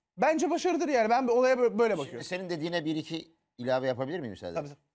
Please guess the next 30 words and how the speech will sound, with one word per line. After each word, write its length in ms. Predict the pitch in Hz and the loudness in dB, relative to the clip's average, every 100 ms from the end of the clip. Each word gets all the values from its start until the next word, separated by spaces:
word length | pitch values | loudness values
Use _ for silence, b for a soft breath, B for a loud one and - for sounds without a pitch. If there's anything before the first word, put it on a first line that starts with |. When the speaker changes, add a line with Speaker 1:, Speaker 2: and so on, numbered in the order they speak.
| _ _ _ _ | _ _ _ _
Speaker 2:
Şimdi 320 | - 175 143 | -14 -12 -8
benim, 300 | 156 196 185 _ _ _ 110 | -8 -8 -14 _ _ _ -14
e, 300 | 120 117 113 | -12 -10 -12
iki 300 | - 135 190 | -16 -16 -4
tane 360 | 160 147 160 - _ _ _ | -2 0 -2 -6 _ _ _
şey 260 | - 131 104 | -10 -8 -6
var 80 | 95 | -6
anlatacağım 460 | 110 104 95 101 | -8 -10 -14 -16
çok 220 | 87 127 | -10 -12
kısa. 280 | - - 76 - _ _ | -10 -14 -16 -16 _ _
Şimdi 160 | _ 135 | _ -14
bir 100 | 185 | -4
tanesi 540 | 226 202 170 - 147 175 _ _ _ _ _ _ _ _ | 0 0 -2 -6 -8 -8 _ _ _ _ _ _ _ _
Yağmur, 600 | 101 151 170 185 175 165 - - _ _ _ _ _ _ _ | -6 2 4 4 0 -4 -4 -16 _ _ _ _ _ _ _
sadece 720 | - - 165 220 214 156 156 | -18 -4 2 2 0 -8 -10
Yağmur 580 | 127 147 151 156 180 185 | -4 0 2 2 -2 -4
olarak, 460 | 131 110 101 _ | -4 -4 -8 _
bir 100 | 143 | -14
fert 400 | 143 - 180 156 | -8 0 0 -2
olarak 520 | 135 127 127 151 - _ _ _ | -8 -6 -4 -6 -8 _ _ _
eğlenmesine 720 | 123 139 151 147 143 131 139 160 | -8 -4 -2 -2 -6 -10 -8 -8
Yağmur'un 680 | 139 139 139 127 139 175 - _ _ _ _ | -2 0 0 -2 -8 -10 -14 _ _ _ _
sevinilmedi. 720 | - 139 135 147 151 104 78 | -14 -10 -8 -8 -10 -12 -14
Yani 300 | 90 135 127 | -4 -4 -4
Yağmur'un 480 | 131 143 160 185 170 | 0 0 0 -4 -10
kendi 380 | - 151 160 175 | -10 -10 -10 -14
kişiliğine, 520 | 127 - 147 147 151 | -16 -16 -12 -10 -10
kendi 340 | 147 147 156 | -8 -10 -10
karakterine 720 | - 139 139 - 139 139 160 127 | -6 -6 -6 -10 -8 -6 -6 -4
bence 440 | 151 147 135 143 | -4 -4 -6 -8